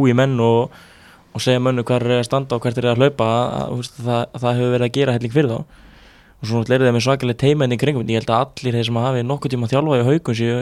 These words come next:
skráðar aðstoðarþjálfarar á skýrslu, en mér spurning hvort ég geti sótt um einhvers staðar. Að, hérna, að það er, það er fu-, fullt af augum á leiknum og, og þeir, hérna, þú veist, ég held að Haukarnir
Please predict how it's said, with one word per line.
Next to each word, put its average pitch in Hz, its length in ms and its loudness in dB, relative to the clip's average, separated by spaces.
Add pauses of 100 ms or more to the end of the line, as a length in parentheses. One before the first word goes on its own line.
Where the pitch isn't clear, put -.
(120)
skráðar 135 320 0
aðstoðarþjálfarar 117 400 -2
á - 60 -8
skýrslu, 143 260 -2
en 113 160 -4
mér 113 80 -8
spurning 123 240 -4
hvort 120 160 -6
ég 117 80 -4
geti 117 160 -2
sótt 127 240 -2
um 185 80 -2
einhvers 123 160 -4
staðar. 127 240 -8 (720)
Að, 113 200 -4
hérna, 113 260 0 (1200)
að 107 300 0 (320)
það 117 180 -2
er, 123 220 -2
það 120 140 2
er 120 180 -6
fu-, 135 140 0 (100)
fullt 143 240 0
af 135 80 2
augum 147 240 2
á - 80 2
leiknum 117 340 -2
og, 120 240 -2
og 123 160 -2
þeir, 123 160 0
hérna, 123 220 -2 (1600)
þú 110 120 -4
veist, 117 160 -6
ég 120 160 6
held 131 280 4
að 135 140 8 (1120)
Haukarnir 135 560 4